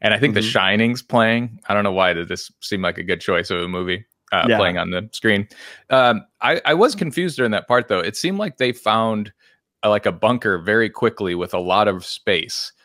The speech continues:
Speaker 1: Like, I, we have a drive-in movie back in Chicago, and I guarantee <laughs> there's no
Speaker 2: <laughs>
Speaker 1: bunker there. You, we're, we would all
Speaker 2: Right.
Speaker 1: be dead.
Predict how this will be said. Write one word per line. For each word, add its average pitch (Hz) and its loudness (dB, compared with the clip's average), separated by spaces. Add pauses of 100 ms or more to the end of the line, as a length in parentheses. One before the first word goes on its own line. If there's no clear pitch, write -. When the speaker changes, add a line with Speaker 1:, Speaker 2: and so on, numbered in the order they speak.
(140)
Speaker 1:
Like, 92 0 (400)
I, 104 0
we 120 0
have 143 4
a 120 -2
drive-in 104 2
movie 95 -2
back 90 0
in 98 -6
Chicago, 90 -2
and 85 -4 (380)
I 107 2 (500)
guarantee 104 2
<laughs> - -18
there's 104 -4
no 101 0
Speaker 2:
<laughs> 160 2
Speaker 1:
bunker 101 0
there. 82 -4
You, 104 -12
we're, 107 0
we 113 0
would 110 4
all 131 6
Speaker 2:
Right. 101 2
Speaker 1:
be 98 0
dead. 92 0